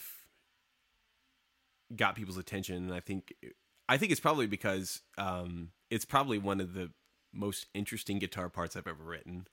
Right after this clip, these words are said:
Um, I don't consider myself, like, a great writer of riffs.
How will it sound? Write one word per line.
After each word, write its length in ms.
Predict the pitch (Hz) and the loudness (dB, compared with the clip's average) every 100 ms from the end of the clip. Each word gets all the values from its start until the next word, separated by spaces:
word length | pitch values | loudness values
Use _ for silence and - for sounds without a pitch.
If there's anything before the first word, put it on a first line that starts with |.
| _ _ - - _ - | _ _ -20 -20 _ -6
Um, 560 | 95 95 92 90 90 78 - | 2 4 4 2 -4 -8 -10
I 80 | 98 | -4
don't 160 | 104 98 | -2 0
consider 320 | 104 104 98 | -2 0 0
myself, 420 | 92 - 92 92 | -2 -2 -4 -4
like, 140 | 90 90 | -6 -8
a 40 | |
great 420 | 85 92 92 92 _ _ _ - | -6 -4 -4 -6 _ _ _ -10
writer 400 | 101 92 92 92 | -4 -4 -4 -4
of 120 | 85 | -4
riffs. 560 | 92 90 - - - | -4 -4 -4 -6 -6